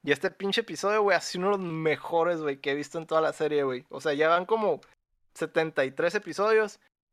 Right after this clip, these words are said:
pero este pinche episodio pasaron demasiadas cosas, güey, demasiadas cosas, güey.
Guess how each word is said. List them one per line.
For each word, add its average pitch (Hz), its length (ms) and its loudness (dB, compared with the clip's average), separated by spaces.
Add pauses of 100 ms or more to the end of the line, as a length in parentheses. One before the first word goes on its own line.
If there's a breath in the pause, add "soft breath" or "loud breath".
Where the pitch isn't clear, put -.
pero 143 180 4
este - 140 -4
pinche 190 400 -4
episodio 185 400 0
pasaron 170 320 2
demasiadas 160 560 0
cosas, 165 360 -2
güey, 127 260 -4
demasiadas 147 800 -2
cosas, 147 380 -4
güey. 123 180 -12